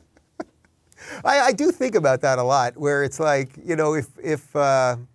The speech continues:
Speaker 2: I, I had a chat with Bill Maher on his podcast, uh, a two-hour chat. And I wanted to bring up what happened with you and him from a couple months back on his show, where you basically said, you know, "Google women, or Google men menstruating,"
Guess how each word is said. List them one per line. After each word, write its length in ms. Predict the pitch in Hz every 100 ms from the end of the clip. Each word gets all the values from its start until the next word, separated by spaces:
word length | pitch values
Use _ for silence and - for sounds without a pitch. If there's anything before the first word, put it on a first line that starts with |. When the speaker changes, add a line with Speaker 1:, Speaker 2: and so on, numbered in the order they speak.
| - -
Speaker 2:
I, 180 | 139 143
I 80 | 147
had 180 | - 156
a 40 |
chat 280 | - 165 -
with 260 | 127 117 120
Bill 200 | 127 127
Maher 240 | 127 123
on 120 | 107
his 160 | 107 117
podcast, 640 | 117 113 107 104 101 95 - _ _ _ 110
uh, 340 | 104 101 104 - - -
a 160 | 113 104
two-hour 520 | - 185 151 139 113
chat. 340 | - 110 78 - _ _ _ _
And 120 | 123 127
I 60 |
wanted 300 | 139 190 226
to 60 | 147
bring 220 | 131 131
up 160 | 123 120
what 120 | 120
happened 320 | 135 123 127
with 120 | 117 120
you 180 | 180
and 80 | 135
him 220 | 110 98
from 180 | 95 113
a 20 |
couple 260 | 107 131 120
months 220 | 110 98
back 360 | - 127 113 -
on 360 | 104 107 101 98
his 280 | 135 143
show, 320 | - 117 98 90
where 200 | 104 104
you 140 | 107
basically 480 | 101 120 120 120 110
said, 300 | - 120 107
you 60 |
know, 200 | 110 107 - _ -
"Google 360 | 139 175 156 131
women, 580 | 123 147 143 131 127 -
or 180 | 123 131
Google 300 | 113 185 156
men 320 | 135 143 135
menstruating," 840 | 131 190 202 - 127 113 107 113